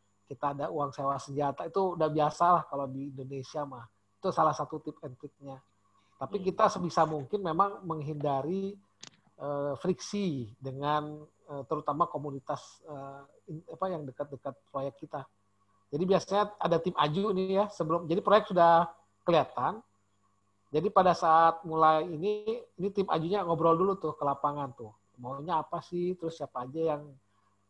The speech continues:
Speaker 1: stakeholder yang penting, ah, bu-, mulai dari level paling atas sampai bawah, dari gubernur sampai kepala desa. Nanti sekalian diregister, ada namanya stakeholder register ya, siapa saja yang terlibat, lalu dianalisis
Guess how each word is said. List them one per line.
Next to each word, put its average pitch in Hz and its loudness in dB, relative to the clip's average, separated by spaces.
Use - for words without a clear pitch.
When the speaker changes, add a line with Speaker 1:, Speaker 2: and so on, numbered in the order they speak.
Speaker 1:
stakeholder 147 -4
yang 147 -4
penting, 170 -2
ah, 110 -12
bu-, 135 -10
mulai 151 0
dari 143 -2
level 139 -4
paling 135 -4
atas 175 -4
sampai 135 -12
bawah, 147 -2
dari 135 -4
gubernur 139 -6
sampai 127 -10
kepala 131 -8
desa. 123 -4
Nanti 135 -8
sekalian 143 -2
diregister, 143 -2
ada 175 4
namanya 160 -2
stakeholder 151 -2
register 143 0
ya, 190 2
siapa 135 -4
saja 135 -6
yang 131 -12
terlibat, 135 -6
lalu 170 0
dianalisis 156 -2